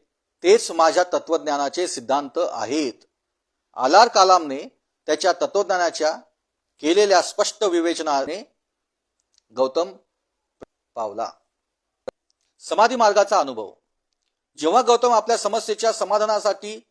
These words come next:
विविध पर्यायाचा शोध घेत होता, तेव्हा त्याने समाधी मार्गही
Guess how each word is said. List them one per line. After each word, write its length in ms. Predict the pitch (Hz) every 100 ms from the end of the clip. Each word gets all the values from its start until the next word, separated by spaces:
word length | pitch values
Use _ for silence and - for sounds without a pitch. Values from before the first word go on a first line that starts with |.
| _ _ _
विविध 280 | 123 147 226
पर्यायाचा 500 | 226 214 208 202 214
शोध 260 | 202 208 220
घेत 140 | 180 190
होता, 340 | 180 156 160 - _ _ _
तेव्हा 220 | 151 180 220
त्याने 440 | 208 165 208 _ _ _
समाधी 400 | - 170 190 185
मार्गही 600 | 208 170 170 185 156 180